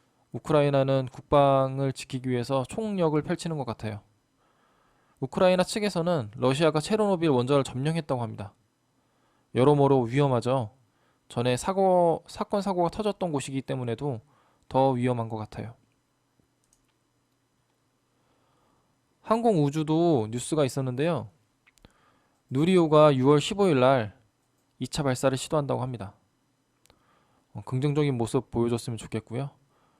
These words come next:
그리고 칠 년 후, 후에 이천이십구 년에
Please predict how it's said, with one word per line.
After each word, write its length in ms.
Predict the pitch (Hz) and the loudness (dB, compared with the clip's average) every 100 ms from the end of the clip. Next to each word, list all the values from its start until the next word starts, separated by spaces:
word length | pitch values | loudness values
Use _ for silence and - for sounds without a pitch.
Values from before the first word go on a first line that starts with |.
| _ | _
그리고 640 | 123 120 123 165 180 175 - _ _ _ | -4 -4 -2 -2 -2 -4 -10 _ _ _
칠 200 | - - | -8 0
년 180 | 233 226 | 2 2
후, 220 | 208 180 156 | 0 -4 -6
후에 540 | - - 196 185 120 104 _ _ _ _ _ | -14 -6 -2 -2 -4 -8 _ _ _ _ _
이천이십구 640 | 127 - 165 147 123 - 127 | -14 -8 -6 -4 -6 -8 -8
년에 400 | 120 135 147 - | -6 -4 -6 -10